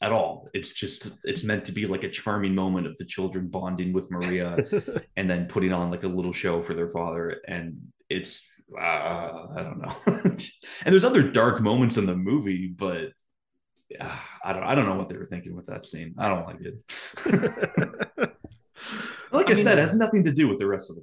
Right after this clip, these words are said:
Speaker 1: plot. It's just
Speaker 3: Robert Wise does have some background in horror. I wanna say he did at least one
Speaker 1: He did The
Speaker 3: Val
Speaker 1: Haunting,
Speaker 3: Lewton.
Speaker 1: right?
Speaker 3: He did The Haunting, which is
Speaker 1: Yeah.
Speaker 3: really good.
Speaker 2: Oh,
Speaker 1: It
Speaker 2: yeah,
Speaker 1: is
Speaker 2: right.
Speaker 1: good, yeah.
Speaker 3: And he did, I think, at least one Val Lewton produced horror film in the forties, although I can't remember which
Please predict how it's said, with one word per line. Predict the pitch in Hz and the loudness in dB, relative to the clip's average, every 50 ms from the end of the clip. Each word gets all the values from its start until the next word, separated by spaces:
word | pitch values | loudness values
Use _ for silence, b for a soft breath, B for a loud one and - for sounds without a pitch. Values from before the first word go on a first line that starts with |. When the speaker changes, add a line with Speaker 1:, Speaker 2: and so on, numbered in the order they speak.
| - - | -10 -10
Speaker 1:
plot. | 78 76 - - - - | -10 -10 -12 -14 -14 -12
It's | 92 95 - - - | -12 -12 -12 -12 -12
just | - 98 92 - - - - - _ _ _ _ _ | -10 -10 -10 -10 -14 -18 -18 -20 _ _ _ _ _
Speaker 3:
Robert | - 160 180 226 247 302 - | 0 2 2 2 4 2 2
Wise | 156 151 160 180 185 170 143 | 4 4 4 4 4 0 0
does | 143 156 156 147 | 2 2 2 2
have | 156 165 143 143 | 2 -2 -2 -2
some | - - - 151 160 160 147 | -6 -6 -4 -4 -2 0 0
background | 139 131 127 127 - 127 127 131 131 | 0 0 0 -2 -4 -6 -8 -8 -8
in | 131 139 | -8 -10
horror. | 139 143 135 127 127 127 131 131 | -8 -6 -4 -4 -2 -2 -2 -2
I | 131 | -2
wanna | 135 165 190 202 | -2 -2 -2 -2
say | - - 160 156 | -2 0 -2 0
he | 156 147 | 0 -2
did | 143 143 143 | 0 0 0
at | 139 131 | -2 -2
least | - 139 143 143 - - | -4 -6 -6 -6 -8 -12
one | 135 131 131 139 139 147 147 147 147 147 143 143 | -10 -6 -4 -2 0 0 0 0 -2 -2 -4 -4
Speaker 1:
He | - | -2
did | 131 131 | 0 2
The | 135 | 4
Speaker 3:
Val | 135 143 147 143 | 4 4 4 4
Speaker 1:
Haunting, | 120 151 - - - - | 2 2 2 0 -2 -2
Speaker 3:
Lewton. | - - 202 | -2 -2 -2
Speaker 1:
right? | 208 - 135 - 165 | -2 -2 -2 -2 0
Speaker 3:
He | 160 | 2
did | 196 214 | 4 4
The | 214 | 4
Haunting, | 202 - 190 190 175 - 147 143 | 4 4 2 0 2 0 0 0
which | 139 139 139 | 0 0 -2
is | 143 - | -2 -2
Speaker 1:
Yeah. | 143 165 - | -2 0 6
Speaker 3:
really | 190 247 262 175 151 143 | 8 8 8 8 8 6
good. | 139 139 139 139 139 139 | 4 2 0 -2 -2 -4
Speaker 2:
Oh, | 131 131 127 | -2 -2 2
Speaker 1:
It | 120 | 4
Speaker 2:
yeah, | 117 117 - | 4 6 6
Speaker 1:
is | - 101 | 4 4
Speaker 2:
right. | 110 117 - 85 | 2 2 0 0
Speaker 1:
good, | 87 | 2
yeah. | 95 113 101 - - - - - B B B | 2 2 2 2 -2 -8 -12 -18 B B B
Speaker 3:
And | 151 165 | 0 2
he | 175 170 | 2 2
did, | 147 151 220 240 226 | 4 4 4 4 4
I | 240 - | 4 2
think, | - - - 240 247 247 | 0 -4 -4 -4 -4 -4
at | 269 220 | -4 -4
least | 214 202 - - | -4 -4 -4 -2
one | 165 160 160 | -2 0 0
Val | 147 147 147 151 143 | 4 6 6 8 8
Lewton | 139 143 139 143 143 139 139 | 6 4 4 2 0 -2 -4
produced | 139 143 139 139 135 135 143 - - - - - | -4 -4 -6 -4 -4 -6 -6 -8 -12 -12 -14 -10
horror | - 147 143 139 135 135 | -6 -4 -2 -2 -2 -4
film | - - 143 135 135 131 131 127 - | -4 -6 -6 -4 -4 -6 -8 -8 -8
in | 139 135 | -8 -8
the | 131 127 | -8 -10
forties, | - - - - - 131 131 131 127 127 127 123 123 123 - - | -14 -20 -20 -12 -10 -8 -8 -8 -8 -10 -12 -12 -12 -14 -16 -14
although | - 131 131 | -12 -10 -8
I | 135 135 | -8 -8
can't | 139 - 147 156 | -6 -6 -6 -4
remember | 143 151 143 143 143 135 127 | -4 -4 -4 -4 -4 -4 -6
which | 127 123 | -8 -12